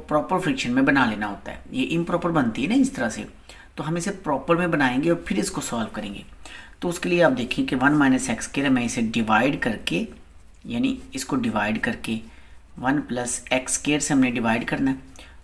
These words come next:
माइनस वन से multiply करना पड़ेगा, minus one minus x square बन जाएगा। साइन इनके आप change कर देंगे, ये कट जाएगा, वन प्लस वन टू बचेगा।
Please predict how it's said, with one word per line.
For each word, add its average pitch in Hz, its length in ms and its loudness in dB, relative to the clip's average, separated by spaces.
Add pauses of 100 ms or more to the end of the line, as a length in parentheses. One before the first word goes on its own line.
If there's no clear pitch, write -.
(100)
माइनस 135 420 4
वन 139 100 2
से 135 120 -2
multiply 131 460 2
करना 127 240 0
पड़ेगा, 127 320 0
minus 120 440 0
one 127 120 2
minus 117 560 0
x 123 160 -4
square 147 220 -2
बन 139 180 2
जाएगा। 135 280 0 (600)
साइन 175 420 4
इनके 120 300 0
आप 113 280 -2
change 139 240 2
कर 143 160 0
देंगे, 135 260 4
ये 151 360 2
कट 117 200 -2
जाएगा, 123 340 2
वन 127 240 4
प्लस 110 260 -2
वन 127 140 -2
टू 139 180 0
बचेगा। - 360 -6